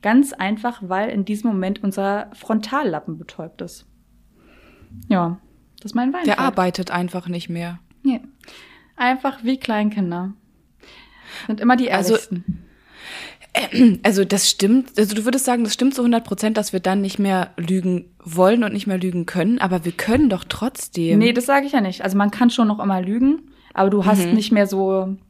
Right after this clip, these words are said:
Speaker 1: guck mal, also in, in Real Life würdest du vielleicht noch viel eher, Gesundheit.
Speaker 2: <clears throat> Danke.
Speaker 1: In Real Life würdest du noch viel eher sagen, so auf die Frage, „Sieht mein Kleid gut aus?“, würdest du natürlich sagen,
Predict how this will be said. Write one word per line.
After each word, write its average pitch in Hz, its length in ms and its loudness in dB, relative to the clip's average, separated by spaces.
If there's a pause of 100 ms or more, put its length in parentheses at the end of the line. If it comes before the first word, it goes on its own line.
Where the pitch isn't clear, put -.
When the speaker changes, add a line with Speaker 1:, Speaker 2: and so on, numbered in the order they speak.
(880)
Speaker 1:
guck 196 100 -2
mal, 175 100 -2
also 185 220 -2
in, 226 280 0 (240)
in 220 100 2
Real 277 220 2
Life 277 400 4
würdest 240 300 2
du 233 120 -2
vielleicht 220 360 2
noch 226 100 6
viel 269 300 4
eher, 233 420 2 (360)
Gesundheit. 180 760 -4 (200)
Speaker 2:
<clears throat> - 180 -20
Danke. 175 520 4 (560)
Speaker 1:
In 214 140 4
Real 233 160 8
Life 247 200 4
würdest 226 340 0
du 208 240 0
noch 202 180 0
viel 240 340 -2
eher 202 260 2
sagen, 190 320 0
so 190 480 -4 (320)
auf - 140 -12
die 202 100 -2
Frage, 190 420 0
„Sieht 208 200 -2
mein 196 140 2
Kleid 190 280 0
gut 254 160 -2
aus?“, 240 300 -2
würdest 202 280 -6
du 214 40 -2
natürlich 190 400 -4
sagen, 175 400 -6